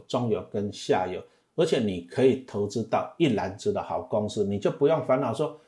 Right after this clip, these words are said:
我的钱只够买一只，我的钱只够买两只，可是我看不懂什么产业，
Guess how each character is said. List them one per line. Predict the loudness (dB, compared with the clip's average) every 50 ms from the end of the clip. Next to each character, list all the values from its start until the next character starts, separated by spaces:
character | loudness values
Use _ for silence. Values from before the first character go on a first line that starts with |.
| _ _ -4
我 | 0 2
的 | 2 2
钱 | 2 2 0 0 2
只 | 2 0
够 | 2 4 4 4 4 4
买 | 2 0
一 | 0 -2
只， | -2 -2 -2 0
我 | 2 2
的 | 2 0
钱 | 0 0 -2 -2 0
只 | -2 -2
够 | 0 0 0
买 | 0 0 0 -2
两 | -2 -2 -2 -4 -4 -4
只， | -2 0 0
可 | 0 0 0
是 | 0 2
我 | 2 0 2
看 | 2 0 0
不 | 2 0 0
懂 | 0 -2 -4 -4
什 | -4 -4
么 | -4 -4
产 | -6 -6 -6 -8 -6 -4 -2
业， | 0 0 0 0